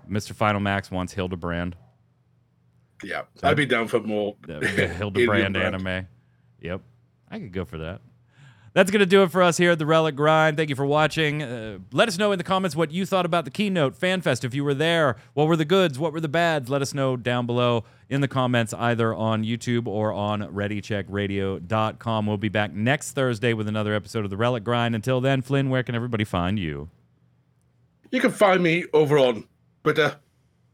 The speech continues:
Speaker 2: X, whatever it's called today. <laughs> At,
Speaker 1: Yeah, I st-,
Speaker 2: uh,
Speaker 1: I still
Speaker 2: Flynn
Speaker 1: use the
Speaker 2: underscore
Speaker 1: bird
Speaker 2: Norlight
Speaker 1: icon.
Speaker 2: and
Speaker 1: I'm not changing that anytime soon.
Speaker 2: And, uh, Within Crisis, and Twitch at Within Crisis, and YouTube at Within Crisis Podcast.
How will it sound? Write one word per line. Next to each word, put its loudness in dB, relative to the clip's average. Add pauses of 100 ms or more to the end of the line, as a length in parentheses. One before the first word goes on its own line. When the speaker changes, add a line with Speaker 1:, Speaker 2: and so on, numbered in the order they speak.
(120)
Speaker 2:
X, -2 (160)
whatever 4
it's 2
called 4
today. -2 (300)
<laughs> 0
At, 4
Speaker 1:
Yeah, 4
I 6
st-, 6
Speaker 2:
uh, 6
Speaker 1:
I 8
still 6
Speaker 2:
Flynn 6
Speaker 1:
use 6
the 4
Speaker 2:
underscore 6
Speaker 1:
bird 8
Speaker 2:
Norlight 6
Speaker 1:
icon. 4
Speaker 2:
and 2
Speaker 1:
I'm 4
not 4
changing 0
that 0
anytime -2
soon. -4 (760)
Speaker 2:
And, 4
uh, 6
Within 2
Crisis, 2
and 2
Twitch 2
at 4
Within -2
Crisis, 0
and -2
YouTube -6
at -8
Within -4
Crisis -10
Podcast. -12